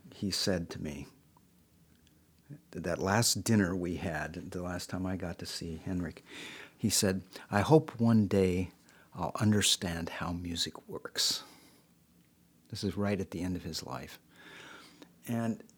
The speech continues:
I thought to myself, if Henryk doesn't know how it works, nobody does. And it just reconfirmed, you know, what Vita Reynolds said to me, "Mu-, music can always be better."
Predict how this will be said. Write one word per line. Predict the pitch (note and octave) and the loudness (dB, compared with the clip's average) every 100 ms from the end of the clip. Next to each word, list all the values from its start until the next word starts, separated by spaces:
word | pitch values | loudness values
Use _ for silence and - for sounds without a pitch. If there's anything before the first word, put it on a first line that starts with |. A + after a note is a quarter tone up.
| _ _ _ - | _ _ _ -14
I | - B2+ | -8 -6
thought | C3 B2+ B2 | -2 -2 0
to | A2 | 0
myself, | G#2 - A2 G#2 - | 2 2 2 2 -2
if | G#2 | -8
Henryk | - C#3+ D3 A2 - | -2 2 4 2 0
doesn't | - F2+ F2 C2 | -4 -4 -4 -6
know | F2+ D2+ D2+ - - _ _ | -6 -6 -8 -12 -20 _ _
how | - F2+ F2+ | -6 -2 -2
it | - | -6
works, | - D#2+ C2+ - - - - - - - - - - _ - _ - | -8 -8 -6 -10 -10 -20 -20 -20 -20 -20 -20 -20 -20 _ -20 _ -2
nobody | F#2+ F#2 - E2 | 0 0 -2 -6
does. | C2 - - - - _ _ _ _ _ - | -6 -4 -4 -6 -14 _ _ _ _ _ -6
And | G#2 G#2 G2 G2+ - _ _ _ _ - | -2 0 0 -2 -6 _ _ _ _ -4
it | B2 | -2
just | B2 A#2 - | 2 0 4
reconfirmed, | A2+ - G#2 - A2+ A2 G#2 - - - - - - - _ _ - - _ - | 2 2 -2 0 2 4 2 0 -16 -20 -20 -20 -20 -20 _ _ -16 -16 _ -4
you | C3+ | 4
know, | B2+ A2 | 4 6
what | A2+ A#2 | 4 2
Vita | B2 G#2+ B2 B2 | 0 2 4 6
Reynolds | A#2 D#3 C3+ - | 4 2 0 -2
said | F#2 E2+ | -2 -2
to | |
me, | F2 E2 | -2 -2
"Mu-, | F2 G#2+ - | 0 0 2
music | G2+ G2+ G2+ G#2 | 4 6 4 2
can | G2+ | 4
always | G2+ G#2 G2 | 4 2 0
be | - | -4
better." | G2+ A2 C3 F#2 | -2 -2 -2 -4